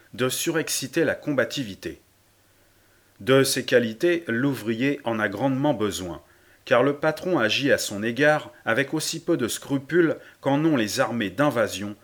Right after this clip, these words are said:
opérant en pays conquis, il rapine le plus qu'il peut.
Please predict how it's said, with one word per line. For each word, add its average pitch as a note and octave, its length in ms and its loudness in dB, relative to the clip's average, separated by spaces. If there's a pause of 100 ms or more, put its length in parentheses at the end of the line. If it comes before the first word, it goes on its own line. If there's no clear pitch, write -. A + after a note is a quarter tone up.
(160)
opérant B2+ 640 8
en G#2 180 -4
pays C#3+ 320 0
conquis, A#2 520 -4 (500)
il C3 200 2
rapine D3 580 2
le A2+ 220 2
plus - 260 0
qu'il G#2+ 220 -4
peut. E2 240 -8